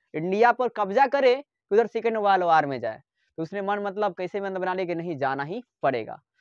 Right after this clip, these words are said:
तो ये बयालीस में आपका स्टार्ट होता है, छियालीस में अंततः मतलब आपका चले जाते हैं, सैंतालीस में देश जो है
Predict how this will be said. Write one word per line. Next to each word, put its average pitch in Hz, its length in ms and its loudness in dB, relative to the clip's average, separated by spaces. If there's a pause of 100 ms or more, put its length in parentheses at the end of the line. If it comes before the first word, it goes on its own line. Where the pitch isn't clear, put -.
(140)
तो 160 60 -2
ये 165 60 0
बयालीस 180 400 2
में 214 80 0
आपका 202 460 4 (800)
स्टार्ट 185 320 0
होता 196 200 -2
है, 214 80 2
छियालीस 175 460 -2
में 170 60 -4
अंततः 160 380 -4 (100)
मतलब 151 160 -6
आपका 208 360 -2 (280)
चले 220 180 2
जाते 202 240 0
हैं, 214 60 -10
सैंतालीस 151 400 -6
में 143 160 -4
देश 143 220 -4
जो 139 100 -4
है 226 220 -2